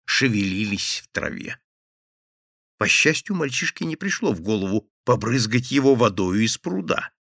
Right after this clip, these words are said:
Там, под корнями ольхи, подстерегали другие такие же чудовища. Вместо этого он побежал обратно в сад звать кого-нибудь на помощь.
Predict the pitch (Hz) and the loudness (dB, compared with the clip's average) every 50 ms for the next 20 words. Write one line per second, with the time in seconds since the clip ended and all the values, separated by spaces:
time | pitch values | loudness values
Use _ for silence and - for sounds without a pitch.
0 | _ _ - 185 185 - - 107 - 101 - - - 110 104 - 113 131 131 120 | _ _ 0 2 2 2 0 0 -4 -6 -4 -2 -2 -2 -2 0 0 0 0 0
1 | 110 98 92 104 101 - - - 269 220 - - 85 - - - - 107 87 85 | 0 0 -2 -2 -4 -4 -8 -8 -8 -8 -6 -8 -6 -6 -6 -6 -4 -4 -4 -2
2 | 80 101 120 139 135 117 113 117 131 131 139 143 175 220 240 240 - - - - | 2 2 2 2 2 0 -2 -2 -2 -2 -2 -2 0 0 0 0 -4 -6 -4 -4
3 | - 87 - - 107 98 90 90 85 78 82 80 - - - 98 110 - - - | -4 -4 -4 -4 -4 -2 -2 -4 -6 -8 -8 -8 -8 -8 -8 -8 -8 -10 -10 -12
4 | - - - - - - - - - _ _ _ _ _ _ _ _ _ _ _ | -12 -12 -12 -10 -10 -8 -10 -12 -14 _ _ _ _ _ _ _ _ _ _ _
5 | _ _ _ - 101 113 131 135 127 - - 226 233 - - 135 147 160 156 - | _ _ _ -6 -2 0 2 2 2 0 0 0 -2 0 0 0 0 0 0 0
6 | 165 143 123 131 131 123 160 170 165 - _ _ _ - - 151 131 127 143 131 | -2 0 0 0 2 4 4 2 2 0 _ _ _ 0 2 2 4 6 6 6
7 | 123 - - 113 107 - - - 220 220 220 - - _ _ _ - - 110 120 | 4 4 2 -2 -2 -2 0 4 4 4 4 2 -2 _ _ _ -6 -4 0 4
8 | 139 175 190 190 - - 147 139 139 151 151 143 143 156 147 - 151 147 139 127 | 6 6 6 4 2 -4 -4 -2 0 0 0 -2 -4 -6 -6 -4 -6 -6 -6 -6
9 | - - - - - - - - - | -12 -12 -12 -10 -10 -10 -10 -10 -12